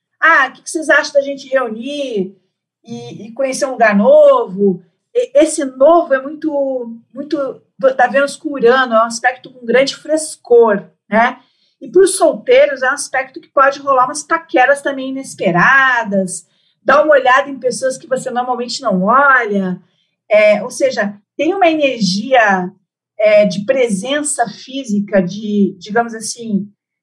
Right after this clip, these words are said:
de um certo calor, não é uma semana morna, parada, chata, tá?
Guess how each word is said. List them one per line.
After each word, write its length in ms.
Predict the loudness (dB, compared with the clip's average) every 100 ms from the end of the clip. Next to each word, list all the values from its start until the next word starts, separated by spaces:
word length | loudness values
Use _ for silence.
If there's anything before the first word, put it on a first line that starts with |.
| _
de 80 | -2
um 40 |
certo 380 | 0 0 0 0
calor, 380 | 0 2 2 2
não 100 | -2
é 20 |
uma 100 | -2
semana 460 | -2 -2 -2 -2
morna, 580 | 2 2 2 0 0 -6 -2
parada, 500 | -2 0 -2 -4 -6
chata, 920 | -8 -6 0 0 0 -4 -8 -8 -8 -12 _
tá? 320 | 0 2 0